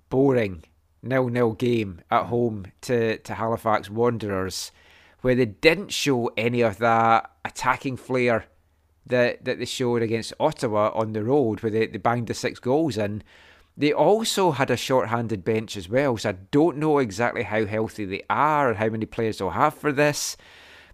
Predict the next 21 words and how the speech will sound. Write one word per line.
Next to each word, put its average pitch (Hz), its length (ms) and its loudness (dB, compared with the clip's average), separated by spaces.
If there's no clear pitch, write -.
but 143 420 8
they, 165 300 2
they're 165 240 4
in 208 100 0
a 240 80 2
bit 220 140 2
of 190 80 0
form. 135 240 4
They've 117 140 -2
shown 214 240 -2
they 220 80 -2
can 170 180 -4
score. 110 540 -4
And 139 260 -2
Jonathan 170 400 0
Sirois, 113 720 2
they 135 120 2
have 120 180 2
a 113 160 2
great 135 540 0
keeper 101 420 -4